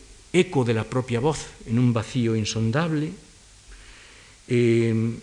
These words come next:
al fin y al cabo, estos hombres, estos fenomenólogos, historiadores de la religión, eran muchos de ellos teólogos, eh, todos creyentes cristianos. Pero ahora viene un nuevo problema.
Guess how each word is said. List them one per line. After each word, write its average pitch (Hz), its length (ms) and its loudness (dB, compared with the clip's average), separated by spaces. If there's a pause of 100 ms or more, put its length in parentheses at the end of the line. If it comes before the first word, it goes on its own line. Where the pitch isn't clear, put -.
(680)
al 117 100 -6
fin 143 180 4
y - 20 6
al 120 100 0
cabo, 143 380 4
estos 117 280 -2
hombres, 120 440 2
estos - 180 -8
fenomenólogos, 101 800 -4
historiadores 110 460 -4
de 107 80 -2
la 98 100 -6
religión, 98 460 -4
eran 110 320 -6
muchos 113 300 -4
de 113 80 -2
ellos 107 260 -4
teólogos, 110 480 -6 (600)
eh, 104 300 -6
todos 113 320 -2
creyentes 113 640 0
cristianos. 104 640 -2 (760)
Pero 123 140 2
ahora 139 120 4
viene 147 180 6
un 139 100 6
nuevo 135 260 2
problema. 98 460 -2